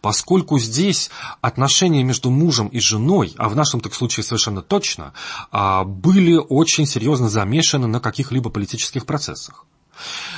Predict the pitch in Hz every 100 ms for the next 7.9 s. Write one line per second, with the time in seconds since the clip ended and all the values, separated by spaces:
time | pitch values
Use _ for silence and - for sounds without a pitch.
0 | - 104 101 92 92 - 104 185 202 147
1 | 131 135 180 175 147 120 - 107 90 90
2 | - - 160 - 104 104 135 160 180 160
3 | 113 101 90 87 85 92 78 78 78 95
4 | 143 - - 117 90 85 82 - - -
5 | 78 123 - - - - - 107 101 101
6 | 120 117 135 113 92 113 - 113 139 143
7 | 131 - 95 85 - - 78 90